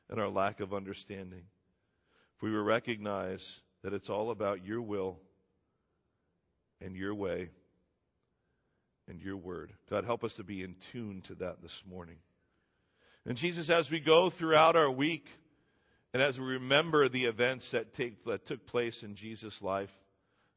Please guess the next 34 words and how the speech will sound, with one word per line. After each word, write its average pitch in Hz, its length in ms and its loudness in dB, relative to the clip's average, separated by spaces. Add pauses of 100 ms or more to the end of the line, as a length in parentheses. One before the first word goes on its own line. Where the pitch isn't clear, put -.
on - 60 -12
the 95 100 -2
last 104 320 0
few 120 200 -8
days 104 500 -2
of 90 100 -12
his 90 160 -14
life 95 280 -6
on 87 220 -12
earth, 104 300 -12 (920)
that 90 120 -2
we 127 100 -8
would 123 120 -4
be 110 120 -6
mindful 113 760 -6 (260)
of 101 120 -18
what 101 180 -4
it 87 100 -10
is 101 300 -4
that 107 100 -12
we 92 120 -12
do, 104 460 -6 (580)
what 123 220 2
it 110 80 -2
is 117 340 2
that 117 200 0
we 113 160 -8
say 113 480 -2
to 117 160 -10
one 107 220 -4
another, 107 460 -4 (1000)
that 110 220 4
we 123 180 0
would 110 460 2